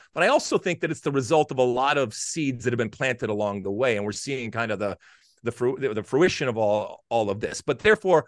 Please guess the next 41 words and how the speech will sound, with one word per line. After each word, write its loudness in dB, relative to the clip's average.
higher 0
expectations, -6
because -2
ultimately 2
from -6
a 0
men's 2
perspective, -10
we've -2
already 6
done 2
it -4
consistently -6
on 0
a -2
women's -2
side. -10
It's -10
to -4
win -2
a -2
World 0
Cup. -6
Now, 2
is -4
that 6
a 6
panacea? -2
Does -4
that 0
change -2
everything? -2
No, 0
but 2
it's -2
a 0
pretty 0
nice 2
injection -2
to 0
have. -2